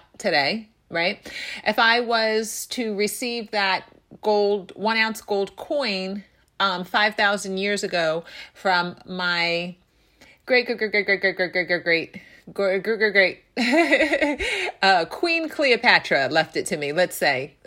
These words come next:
<laughs> Say in, off in the distance, <laughs> five thousand years ago, Queen Cleopatra decided to gift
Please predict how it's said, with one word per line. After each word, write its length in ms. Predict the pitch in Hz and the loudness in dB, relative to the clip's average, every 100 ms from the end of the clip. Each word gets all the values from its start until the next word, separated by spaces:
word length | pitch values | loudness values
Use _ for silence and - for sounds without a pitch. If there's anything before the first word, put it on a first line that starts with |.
| 214 | 2
<laughs> 160 | 254 | 2
Say 380 | - 277 247 247 | 4 2 4 2
in, 180 | 226 208 - | 0 -2 2
off 300 | 233 262 277 | 4 4 -2
in 80 | |
the 80 | 233 | -2
distance, 640 | 196 214 214 185 185 226 - | 0 0 0 0 2 0 0
<laughs> 1000 | 262 262 262 - 403 381 330 330 302 - | 0 0 -2 -4 -6 -4 -4 -6 -10 0
five 240 | 254 254 | 2 2
thousand 300 | 254 226 214 | 2 -2 0
years 200 | 202 196 | 0 0
ago, 220 | 180 165 | -2 -4
Queen 420 | 160 - 294 285 | -4 -2 -2 -2
Cleopatra 720 | 277 269 226 214 196 180 190 175 | -4 -2 -2 0 0 2 0 -2
decided 480 | 175 190 175 165 160 | -4 -2 0 -2 -4
to 100 | 185 | -8
gift 600 | - 233 247 - - | 0 0 0 -6 -20